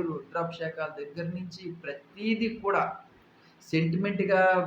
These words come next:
భగవంతుడికి దాన ధర్మాల ద-, విషయంలో ఎక్కడ కూడా డబ్బుకనేది చూడకుండా ఏం చెయ్యాలనిపిస్తే అవన్నీ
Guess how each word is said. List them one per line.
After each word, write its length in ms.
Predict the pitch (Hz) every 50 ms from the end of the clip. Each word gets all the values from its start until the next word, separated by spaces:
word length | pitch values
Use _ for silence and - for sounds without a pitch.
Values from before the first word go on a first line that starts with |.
| - 165
భగవంతుడికి 600 | 139 139 147 165 175 180 165 165 170 165 165 165
దాన 240 | - 139 131 147 151 143
ధర్మాల 360 | - 131 - 156 156 156 156 147
ద-, 180 | 156 147 147 143
విషయంలో 300 | - - 180 175 170 165 -
ఎక్కడ 320 | 135 135 - - 190 196 202 202
కూడా 200 | 196 202 196 190 165
డబ్బుకనేది 720 | 160 156 151 143 - 147 180 180 190 196 180 185 185 - 170 -
చూడకుండా 600 | - 165 156 156 165 165 165 175 170 165 160 160 160 151 135 127 139
ఏం 180 | 160 180 190 190 - -
చెయ్యాలనిపిస్తే 800 | - 165 160 170 196 202 196 190 180 180 - - 175 - - 185
అవన్నీ 540 | 165 147 139 139 143 165 190 214 226 233